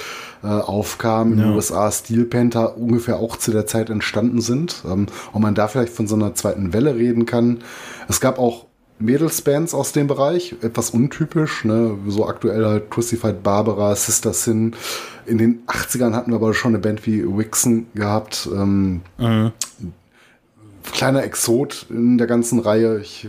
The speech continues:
Speaker 1: weiß nicht, ob man die dann nochmal so gesondert darstellen sollte. Haben wir, glaub ich, auch gar nicht so viel zu, außer dass wir, glaub ich, beide mal so das erste Album durchgehört haben. Unglaublich im Hardrock verankert, ähm,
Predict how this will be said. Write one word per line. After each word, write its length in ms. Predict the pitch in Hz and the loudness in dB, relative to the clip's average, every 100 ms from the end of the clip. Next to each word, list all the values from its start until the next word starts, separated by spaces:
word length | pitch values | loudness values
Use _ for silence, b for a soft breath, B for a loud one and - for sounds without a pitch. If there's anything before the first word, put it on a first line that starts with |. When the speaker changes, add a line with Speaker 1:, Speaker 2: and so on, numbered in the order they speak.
| 104 | -10
Speaker 1:
weiß 360 | 92 104 107 110 | -2 -2 0 -2
nicht, 160 | 101 | -4
ob 100 | 113 | -4
man 400 | 101 104 101 95 98 - | -4 -2 -2 -6 -10 -12
die 80 | 101 | -6
dann 160 | 104 | -4
nochmal 220 | 104 101 | -2 -2
so 120 | 95 98 | -4 -4
gesondert 480 | 95 95 104 98 | -2 -2 0 0
darstellen 520 | 92 104 - 98 98 92 | 0 -2 -2 -4 -2 -2
sollte. 420 | 92 98 101 98 B B B | 0 0 0 -4 B B B
Haben 160 | 98 | -2
wir, 40 | 101 | 0
glaub 160 | 95 | 0
ich, 100 | 92 | 0
auch 100 | 85 | -2
gar 140 | 98 98 | 0 0
nicht 140 | 85 | -2
so 120 | 90 | -6
viel 280 | 85 - 101 | -6 -4 -2
zu, 220 | - 98 | -2 -2
außer 480 | 90 98 107 95 95 | 0 0 0 0 0
dass 220 | 90 - | -2 -4
wir, 80 | 95 | -4
glaub 140 | 95 | -4
ich, 100 | 87 | -4
beide 200 | 87 90 | 0 0
mal 140 | 101 95 | 0 0
so 80 | 92 | -2
das 140 | 87 | -4
erste 280 | 98 - - | -4 -4 -4
Album 260 | 101 101 | -4 -4
durchgehört 560 | 98 98 - 95 92 - | -4 -6 -6 -4 -4 -4
haben. 340 | 95 95 95 - B B B B B | -2 -2 -2 -6 B B B B B
Unglaublich 480 | 113 110 101 92 95 | 0 0 -2 -4 -4
im 120 | 85 | -2
Hardrock 360 | 98 - 82 | -2 -2 -6
verankert, 840 | - 98 - 90 101 110 95 - - | -4 -4 -2 -2 0 0 -2 -4 -6
ähm, 360 | 87 90 95 | -4 -2 -2